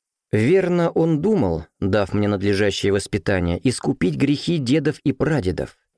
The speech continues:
и смирял свой буйный нрав, коль скоро то было необходимо для моего будущего.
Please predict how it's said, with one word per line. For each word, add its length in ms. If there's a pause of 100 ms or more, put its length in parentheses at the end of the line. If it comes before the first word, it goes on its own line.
(380)
и 120
смирял 480
свой 280
буйный 400
нрав, 440 (140)
коль 180
скоро 360
то 120
было 200
необходимо 640
для 140
моего 280
будущего. 640